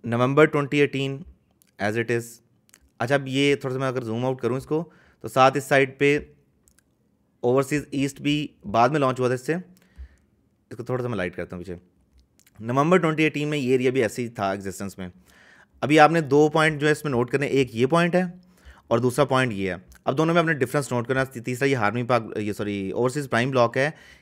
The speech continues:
इसको नोट करना है, और ये फिर ओवरसीज सेंट्रल ब्लॉक है। अब चार पॉइंट्स हैं, ये एग्जीक्यूटिव ब्लॉक है, ये ओवरसीज ईस्ट है, ये ओवरसीज प्राइम है, and this is overseas central।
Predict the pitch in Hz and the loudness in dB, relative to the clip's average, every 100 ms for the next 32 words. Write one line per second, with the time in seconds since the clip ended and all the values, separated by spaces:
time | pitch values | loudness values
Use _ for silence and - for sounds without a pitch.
0 | - 139 151 110 101 98 92 90 - _ | -10 -2 0 0 -2 -6 -6 -10 -16 _
1 | - 127 147 147 127 123 131 143 127 110 | -2 2 2 4 4 4 2 -2 -2 -4
2 | 117 101 90 82 85 - - - - - | -4 -2 -4 -4 -10 -14 -20 -20 -4 0
3 | 135 160 147 131 110 95 107 120 117 107 | 4 6 6 4 -4 -4 -4 -2 -2 -4
4 | - 156 156 147 147 143 127 110 135 120 | -2 0 2 2 0 -2 -2 -4 -6 -8
5 | - 123 127 135 135 123 110 104 120 117 | -8 -8 -2 -2 -2 -2 -4 -4 -6 -6
6 | 113 131 135 131 - 107 95 104 113 101 | -6 -4 -6 -6 -8 -10 -10 -10 -6 -4
7 | 101 131 - 104 90 90 | -4 -6 -6 -8 -8 -12